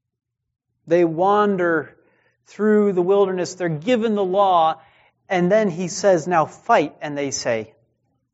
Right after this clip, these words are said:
"No." And so they do not enter. And if we do not fight,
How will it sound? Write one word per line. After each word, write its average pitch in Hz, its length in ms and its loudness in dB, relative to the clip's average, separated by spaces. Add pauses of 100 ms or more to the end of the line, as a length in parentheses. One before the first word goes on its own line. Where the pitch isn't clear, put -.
(320)
"No." 117 360 -4 (2000)
And 143 160 0
so 147 200 0
they 123 160 -2
do 123 160 -4
not 110 220 -2
enter. 110 280 -8
And 160 200 0
if 160 140 4
we 175 180 0
do 170 200 0
not 175 260 0
fight, 127 320 2